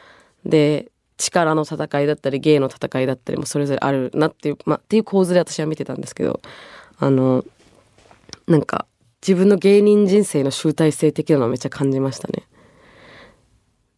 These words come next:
でも、本能寺の変のこの首は、確かたけしは九十年代にも思いついてたのはやっと映画化できたんで、結構時間は経ってるんですけど、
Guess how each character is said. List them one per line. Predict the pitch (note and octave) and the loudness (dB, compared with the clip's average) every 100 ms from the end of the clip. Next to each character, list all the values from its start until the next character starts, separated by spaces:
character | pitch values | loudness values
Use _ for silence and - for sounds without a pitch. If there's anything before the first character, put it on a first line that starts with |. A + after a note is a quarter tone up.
| _ | _
で | - | 0
も、 | F#3 | 4
本 | C4 D#4+ B3+ | 6 6 6
能 | F3+ D#3+ | 4 2
寺 | D3 | -2
の | D3 | -4
変 | D#3+ D3 | 0 0
の | C#3 | 0
こ | - D3 | -4 -4
の | C#3 | -6
首 | - F3 G3 | -4 0 2
は、 | G3 G3 D3+ - _ - | 4 2 0 -4 _ -20
確 | - - | -14 -12
か | - | -6
た | B3+ | -2
け | A#3+ | -2
し | - | -4
は | D3 | -4
九 | - C4+ | 2 2
十 | C4 C4+ | 4 4
年 | C#4 A#3 | 4 4
代 | D3 | 4
に | |
も | C#3 C3 | 2 0
思 | C#3+ | 2
い | D3 | 2
つ | - D#3 | 0 -4
い | |
て | B2+ | -4
た | - | -6
の | - | 2
は | A3+ | 2
や | F3+ | 2
っ | - | 0
と | F3+ | 0
映 | F3 | 2
画 | E3+ | 0
化 | E3+ | -2
で | E3 | -2
き | E3 | -2
た | C#3+ | -4
ん | C#3 | -4
で、 | C3+ B2+ - - - - | -2 -2 -6 -20 -20 -8
結 | G#3 | -4
構 | D3+ | -2
時 | D3 | -4
間 | - D#3+ | 0 0
は | D#3+ | 0
経 | E3+ | -4
っ | |
て | E3 - C#3 | -10 -6 -4
る | C3 | -2
ん | |
で | - | -4
す | - | -4
け | - | -2
ど、 | C3+ C3 | 0 0